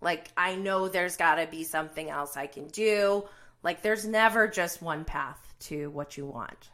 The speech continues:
right? And I'm like, normally I would, I don't know, I could have, like, tried to, actually, I did write an email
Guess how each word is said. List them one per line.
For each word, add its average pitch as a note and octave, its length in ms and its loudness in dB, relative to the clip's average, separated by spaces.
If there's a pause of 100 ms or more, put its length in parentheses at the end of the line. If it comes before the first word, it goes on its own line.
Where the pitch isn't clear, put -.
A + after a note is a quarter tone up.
(100)
right? D3+ 300 -6 (840)
And F#3+ 720 4
I'm F#3 200 0
like, F3 340 -2
normally A#3 640 0
I G3 140 4
would, F3 440 0 (320)
I F#3+ 80 -4
don't G#3+ 160 0
know, C#3+ 400 -2 (640)
I G3+ 120 6
could A3+ 240 0
have, F#3+ 180 4
like, E3 300 -2
tried F#3+ 260 -2
to, D#3 140 -4 (200)
actually, C4 480 -2
I G3+ 100 -4
did G3 320 -4
write E4 180 4
an C4+ 200 -4
email E3+ 640 4